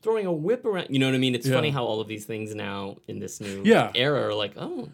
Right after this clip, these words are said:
Speaker 1: hmm."
Speaker 2: And you can't help but, like, look at it sort of through that lens. But I also
Speaker 1: Yeah.
Speaker 2: think, yeah, people can't, well,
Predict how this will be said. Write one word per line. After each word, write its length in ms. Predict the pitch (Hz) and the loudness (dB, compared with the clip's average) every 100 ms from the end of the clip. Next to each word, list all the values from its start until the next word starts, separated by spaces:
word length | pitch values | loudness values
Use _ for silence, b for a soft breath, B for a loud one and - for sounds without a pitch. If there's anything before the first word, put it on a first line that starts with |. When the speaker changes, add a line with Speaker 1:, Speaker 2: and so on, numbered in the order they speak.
| - - | -14 0
Speaker 1:
hmm." 80 | |
Speaker 2:
And 100 | 151 | 4
you 80 | 156 | 4
can't 180 | 170 156 | 4 2
help 180 | 147 139 | 2 2
but, 100 | 139 | 2
like, 240 | 127 117 | 2 -2
look 220 | 127 131 135 | -2 -2 -2
at 120 | 120 | -4
it 120 | 117 | -2
sort 200 | 127 127 | 0 0
of 100 | 123 | 0
through 120 | 131 | -2
that 160 | 117 120 | -2 -4
lens. 240 | 113 110 | -6 -6
But 220 | 123 120 - | -4 -2 2
I 140 | 139 | 6
also 240 | 131 110 | 6 4
Speaker 1:
Yeah. 60 | 104 | -2
Speaker 2:
think, 160 | 113 - - | -6 -6 -6
yeah, 120 | 104 | -4
people 400 | - 139 120 110 _ _ _ _ _ _ - | -2 -4 -4 -8 _ _ _ _ _ _ -10
can't, 220 | 151 143 | -8 -6
well, 240 | 117 104 | -8 -8